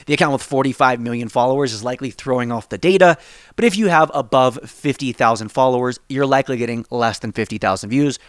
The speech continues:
probably even less than twenty-five thousand views. Again, though, those are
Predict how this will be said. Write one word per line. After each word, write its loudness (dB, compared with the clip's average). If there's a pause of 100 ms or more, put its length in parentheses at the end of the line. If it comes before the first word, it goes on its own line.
probably 2
even -4
less -4
than -10
twenty-five -4
thousand -6
views. -10 (120)
Again, 0
though, 4
those 0
are -2